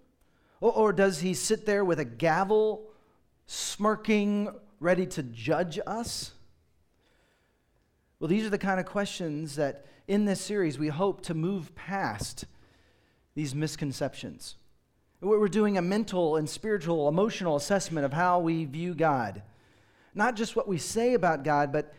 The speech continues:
how our actions act-, actually reflect what we believe about God. A-, and my hope is that you'll discover who God really is. Get a new God is not about creating your own version of God that you like.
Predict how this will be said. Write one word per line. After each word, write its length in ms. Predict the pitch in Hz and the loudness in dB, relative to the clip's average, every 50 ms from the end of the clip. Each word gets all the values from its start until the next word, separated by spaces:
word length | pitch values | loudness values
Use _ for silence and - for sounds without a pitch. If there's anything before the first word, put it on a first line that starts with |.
| - _ - | -20 _ -2
how 220 | - 226 226 226 | 2 2 4 4
our 200 | 214 190 185 180 - | 4 4 2 0 0
actions 600 | 170 190 214 214 - - - 202 175 151 139 156 | -2 -2 -2 -2 -4 -6 -4 -2 -2 0 0 0
act-, 300 | 170 175 170 - 175 185 - - | 0 0 -2 -6 -14 -14 -6 -2
actually 360 | 180 185 180 - - 190 180 | -2 -2 -2 -4 -6 -8 -6
reflect 920 | 143 156 139 - - - - 185 208 220 214 175 120 107 - - - - - - - | -4 -6 -6 -6 -10 -10 -6 -2 0 0 0 -2 -4 -8 -12 -18 -20 -20 -20 -16 -8
what 200 | 143 165 175 - | -4 -4 -4 -2
we 300 | 165 160 160 156 156 - | -2 -4 -4 -4 -6 -8
believe 640 | 156 135 147 143 143 165 180 190 190 165 143 135 139 - - _ _ _ _ _ _ - | -8 -6 -4 -4 -4 -4 -4 -4 -6 -6 -8 -12 -18 -20 -20 _ _ _ _ _ _ -8
about 360 | 147 117 147 139 127 123 120 | -2 0 2 2 2 0 -2
God. 320 | 135 123 107 95 87 82 80 - - _ _ _ _ _ _ _ _ _ _ _ _ _ _ _ - | -4 -6 -6 -6 -8 -12 -16 -18 -20 _ _ _ _ _ _ _ _ _ _ _ _ _ _ _ -2
A-, 60 | 196 | 0
and 240 | 220 214 226 226 214 | 0 2 0 0 2
my 180 | 208 208 202 | 2 2 2
hope 260 | 208 233 285 294 - | 2 2 2 0 0
is 100 | 220 170 | -2 -2
that 140 | 202 196 190 | -2 -2 -2
you'll 120 | 196 196 180 | -2 -2 -2
discover 340 | 185 175 - 220 214 190 | -4 -4 -2 -2 0 0
who 120 | 175 185 185 | 0 0 0
God 300 | 165 185 180 175 160 151 | 2 2 2 2 0 -2
really 380 | 185 214 220 202 196 185 190 | 0 0 2 2 2 2 4
is. 220 | 185 170 139 123 123 | 4 4 4 2 0
Get 220 | 127 196 226 240 190 | 2 2 2 4 4
a 140 | 208 202 196 | 2 2 2
new 200 | 190 190 190 180 | 2 0 0 2
God 360 | 147 180 185 180 170 160 151 | 2 4 4 6 4 4 2
is 140 | 156 139 170 | 2 0 0
not 160 | 185 190 190 | 2 2 2
about 400 | 175 165 175 175 165 165 - - - - - _ _ _ _ _ _ _ _ - | 4 4 4 4 4 2 -2 -6 -14 -20 -20 _ _ _ _ _ _ _ _ -10
creating 680 | - 196 196 196 185 214 220 240 240 214 214 214 190 | -4 -2 0 4 4 6 6 6 4 4 4 4 4
your 220 | 185 190 190 165 | 2 2 2 2
own 240 | 175 185 185 180 165 | 2 0 2 0 0
version 340 | 165 175 180 175 143 156 160 | 2 2 2 0 0 -2 -2
of 80 | 139 | 0
God 300 | 131 160 151 147 147 131 | 2 2 2 4 2 2
that 100 | 139 - | 0 -2
you 120 | 139 143 131 | -4 -2 0
like. 400 | 143 147 135 104 - - - | 0 0 0 -2 -6 -10 -18